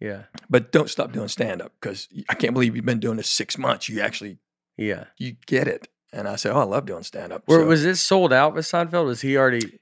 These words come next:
Speaker 2: He,
Speaker 1: like
Speaker 2: yeah, he was, he was probably the biggest name on our circuit.
Speaker 1: Yeah. Yeah.
Speaker 2: So it was sold out
Speaker 1: It was
Speaker 2: Seinfeld.
Speaker 1: before the show, but he was
Speaker 2: Way before the show. He was the
Speaker 1: everybody
Speaker 2: guy,
Speaker 1: knew him.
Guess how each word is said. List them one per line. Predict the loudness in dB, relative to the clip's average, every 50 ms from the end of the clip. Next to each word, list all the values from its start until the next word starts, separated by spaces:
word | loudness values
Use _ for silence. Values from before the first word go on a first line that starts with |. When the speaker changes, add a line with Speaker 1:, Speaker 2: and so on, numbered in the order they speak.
| _
Speaker 2:
He, | 6 6 8
Speaker 1:
like | 8
Speaker 2:
yeah, | 8 6 8
he | 8 6 8
was, | 8 6 4 2 -2 -4 2
he | 4 6 6
was | 6 6 4
probably | 6 6 6 6 6 4 2
the | 4 4 4 4 6
biggest | 6 4 4 4 2 -2 -2
name | 0 2 2 4 4 2 2 0
on | 0 0 0
our | 2 0 0 -2
circuit. | -4 -4 -6 -6 -6 -8 -12 -14 _ -6
Speaker 1:
Yeah. | -4 -4 -4 -4 -8 -18 _ _ _ _ _
Yeah. | -4 2
Speaker 2:
So | 4 6 6 6 4 2 -2
it | -2
was | -4 -4 -4
sold | -4 -2 0 0 2 2
out | 0 -4 -4 -4
Speaker 1:
It | -4 -2
was | -2 -2
Speaker 2:
Seinfeld. | -2 0
Speaker 1:
before | 2 2 4 4
the | 2
show, | 0 2 4 4 6 6 6 4 2 0 0
but | -2 -2
he | -2 0 0 0
was | 0 0 4
Speaker 2:
Way | 6 6 8
before | 8 6
the | 4 4
show. | 2 6 6 8 8
He | 8 8 6
was | 8 8 8 8
the | 8
Speaker 1:
everybody | 6 6 4 4 2
Speaker 2:
guy, | 2
Speaker 1:
knew | -2 -4
him. | -8